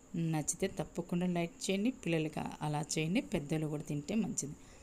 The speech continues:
సోంపు కూడా అండి, సోంపు కూడా చాలా చాలా మంచిదన్నమాట. ఈ సోంపు మనం రెస్టారెంట్కి వెళ్ళినప్పుడు, ఎక్కడైనా ఫంక్షన్కి వెళ్ళినప్పుడు కూడా ఈ సోంపులు పెడతారు కదండి.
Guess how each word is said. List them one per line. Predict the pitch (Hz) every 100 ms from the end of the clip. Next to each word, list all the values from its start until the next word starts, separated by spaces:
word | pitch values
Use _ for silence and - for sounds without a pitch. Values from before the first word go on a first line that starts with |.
| - - - - -
సోంపు | - - 202 202 208
కూడా | 185 165
అండి, | 151 170 254 - -
సోంపు | 196 - 175 175
కూడా | 170 175
చాలా | 170 - - - 143 175
చాలా | 165 175 190
మంచిదన్నమాట. | 175 165 185 165 151 143 143 180 339 - - - - -
ఈ | 175
సోంపు | 170 - 180 190
మనం | 185 175 170 170 214 -
రెస్టారెంట్కి | 165 160 - 180 175 170 165
వెళ్ళినప్పుడు, | 160 165 160 - 156
ఎక్కడైనా | 151 156 156
ఫంక్షన్కి | 151 - 147 - 180 165
వెళ్ళినప్పుడు | 160 156 151 160
కూడా | 151 156 208 - - - - - -
ఈ | 185
సోంపులు | 180 - 185 185 190
పెడతారు | 160 139 156 147
కదండి. | 147 147 160